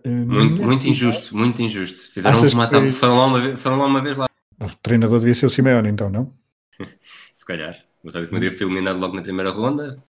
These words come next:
Speaker 2: despedido, chicotada
Speaker 1: Despedido,
Speaker 2: psicológica.
Speaker 1: chicotada, exatamente. O paok, pois o paok na pre-, portanto, vamos recordar o paok que está na final.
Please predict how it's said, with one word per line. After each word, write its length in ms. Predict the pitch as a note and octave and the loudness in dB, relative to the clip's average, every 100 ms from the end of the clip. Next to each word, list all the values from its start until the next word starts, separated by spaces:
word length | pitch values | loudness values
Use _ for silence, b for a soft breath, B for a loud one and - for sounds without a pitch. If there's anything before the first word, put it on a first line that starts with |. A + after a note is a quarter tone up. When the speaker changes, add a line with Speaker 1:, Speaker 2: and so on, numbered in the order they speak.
| _ | _
Speaker 2:
despedido, 560 | - - G2 A2 D3+ D#3+ | -12 -10 0 2 2 -2
chicotada 380 | - - G#2 F#2+ | -12 -8 -6 -6
Speaker 1:
Despedido, 300 | A#2 A#2 C3 | -4 -4 0
Speaker 2:
psicológica. 440 | A2 B2+ C#3 C#3 | 0 0 -4 -8
Speaker 1:
chicotada, 420 | C#3 A#2+ - G2+ F2 | -14 -16 -16 -16 -12
exatamente. 520 | G#2 A2+ A#2 G#2+ G#2 B B B B B B - | -10 -8 -8 -8 -10 B B B B B B -12
O 80 | A#2+ | -2
paok, 380 | - B2 A#2+ B2 | 4 6 6 4
pois 160 | C#3 A2+ | 2 2
o 60 | |
paok 360 | A2 A2 A2+ C3+ | 2 0 0 0
na 120 | B2 | 0
pre-, 160 | B2 - | 0 -4
portanto, 460 | C3 D3 E3+ B2+ | -6 -4 -2 0
vamos 220 | C#3 D3+ C#3+ | 2 2 0
recordar 340 | - D#3+ D3 | 0 4 4
o 20 | |
paok 180 | C#3+ C#3+ | 4 2
que 60 | - | 2
está 120 | D3+ | 0
na 80 | C#3 | 2
final. 300 | C#3 B2+ | 2 2